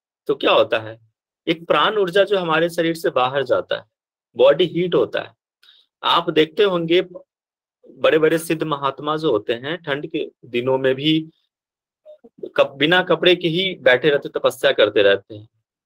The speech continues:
क्यों? क्योंकि जो body heat होता है,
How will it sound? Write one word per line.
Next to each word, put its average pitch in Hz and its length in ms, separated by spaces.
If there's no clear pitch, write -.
क्यों? 190 340
क्योंकि 151 380
जो 190 160
body 170 420
heat 170 460
होता 131 400
है, 143 380